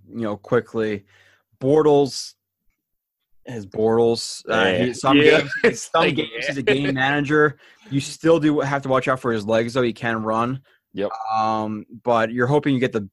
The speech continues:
Speaker 1: bad Bortles because there's weeks where he's like, "Oh, okay, he looks okay." Then there's weeks where it's like, "Oh my God, like, he's really bad." So let's, let's hope we get the bad Bortles. Um, I guess your thoughts, you know, on him.
Speaker 2: I'm with you. Just hope we get the bad Bortles.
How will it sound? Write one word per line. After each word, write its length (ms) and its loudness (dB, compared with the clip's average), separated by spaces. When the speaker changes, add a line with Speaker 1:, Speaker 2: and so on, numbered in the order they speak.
Speaker 1:
bad 360 -2
Bortles 280 -6
because 160 -4
there's 160 2
weeks 240 -4
where 80 0
he's 100 0
like, 140 -2
"Oh, 240 4
okay, 240 0
he 80 2
looks 160 0
okay." 380 -2
Then 100 2
there's 140 2
weeks 160 -2
where 60 -6
it's 60 -6
like, 180 -4
"Oh 100 2
my 160 -2
God, 280 -6
like, 180 -2
he's 220 0
really 240 0
bad." 300 -2
So 80 -4
let's, 160 -2
let's 180 -2
hope 100 -2
we 60 -4
get 160 -2
the 60 -4
bad 340 2
Bortles. 500 2
Um, 500 -2
I 40 -2
guess 160 0
your 80 -2
thoughts, 500 -2
you 120 -6
know, 260 -8
on 160 -4
him. 380 -2
Speaker 2:
I'm 140 -6
with 180 -2
you. 360 0
Just 200 -16
hope 140 -6
we 80 -6
get 100 -8
the 80 -10
bad 320 -2
Bortles. 320 -6